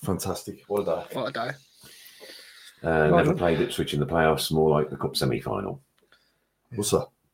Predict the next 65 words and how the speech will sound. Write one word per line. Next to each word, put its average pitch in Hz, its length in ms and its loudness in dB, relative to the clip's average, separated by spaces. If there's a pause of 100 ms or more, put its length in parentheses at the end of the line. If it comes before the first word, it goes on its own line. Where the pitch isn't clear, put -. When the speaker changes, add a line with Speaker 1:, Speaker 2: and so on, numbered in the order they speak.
(160)
Speaker 3:
Do 69 100 0
you 60 80 2
know, 62 320 -6
Mark 67 260 -2
Adams 55 380 -10 (840)
replying 67 400 2
to - 120 4
Speaker 1:
Who 120 80 8
said 107 200 6
we 98 60 8
never 90 160 6
Speaker 3:
Mark - 100 6
Speaker 1:
played? 82 120 6 (340)
Speaker 3:
Adams. 156 260 12
Uh, 147 40 12
I - 60 12
think 104 140 4
it's 82 140 2
a - 40 -8
private 76 240 4
conversation. 85 560 0
Don't 98 140 4
worry. 90 160 0 (140)
Speaker 1:
Oh, 135 160 10 (500)
okay. 175 140 6 (100)
Speaker 3:
<laughs> - 140 -20
Birmingham 107 320 6
versus 98 260 2
West 113 140 -2
Ham, 95 100 2
Sheffield 95 300 4
versus 95 280 4
Bristol. 90 400 0
No, 85 220 2
we've 85 140 0
Speaker 1:
No. 117 60 4
Speaker 3:
already 90 180 6
got 82 140 2
that 73 100 6
one. 80 240 0
It's, 82 100 0
Speaker 1:
They've, 151 140 4
Speaker 3:
uh, 170 60 10
Speaker 1:
they've 170 200 10
all 180 80 10
Speaker 3:
Jeff 165 80 8
Speaker 1:
been 151 120 6
got 151 200 8
now. 139 220 8
Speaker 4:
All 196 160 6
gone. 175 140 6
Speaker 3:
Horsfield. - 280 2
Speaker 4:
All 190 60 4
gone. 185 340 4
Speaker 1:
They've 156 120 6
all 185 140 10
gone. 156 220 10
Speaker 2:
Yeah. 143 140 2 (260)
Speaker 1:
They've 156 120 8
Speaker 4:
All 185 80 2
gone. 156 180 4
Speaker 1:
completed 160 240 6
the 131 100 4
hat 147 160 2
trick. 170 200 -4